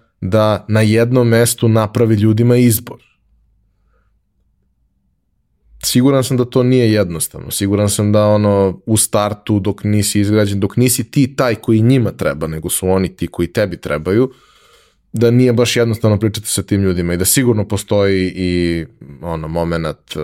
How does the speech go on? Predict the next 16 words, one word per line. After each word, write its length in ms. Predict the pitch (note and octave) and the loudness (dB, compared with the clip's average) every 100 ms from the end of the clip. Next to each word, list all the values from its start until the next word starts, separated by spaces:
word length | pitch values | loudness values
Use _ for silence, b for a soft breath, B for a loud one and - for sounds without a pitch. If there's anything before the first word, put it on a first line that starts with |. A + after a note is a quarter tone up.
| C#2+ C2 - - _ - F2+ | -10 -12 -16 -20 _ -16 -4
ja 260 | G2 G2 | -2 -2
hoću, 540 | - G2+ G2 - G#2 G2 | -2 -2 -2 -2 0 2
ali 320 | F#2 F#2 F#2 | 2 0 0
onda 220 | F2+ F2 | 0 0
ne 120 | F2+ | 0
možete 340 | F2 F2 - F2+ | -2 -6 -6 -4
da 80 | |
ubacite 420 | F2 E2+ - - F2+ | -2 -4 -8 -6 -2
njega 600 | F#2 F2 E2+ F2 E2+ E2+ | -2 -2 -2 -2 -2 -2
ili 240 | E2+ F#2+ | -2 0
nešto 320 | G#2 G#2+ - | 0 -2 -4
slično, 640 | G#2+ A2 G#2+ - C#3 D3+ D3+ b b b - | -4 -2 -2 -2 0 -2 -4 b b b -2
ili 260 | A#2+ A2+ | 2 2
zašto 360 | A2 A2+ - A#2 | 2 0 0 0
on 140 | G#2+ | 2
ima 500 | G#2 G2+ F#2+ F2+ E2 | 2 0 0 -2 -4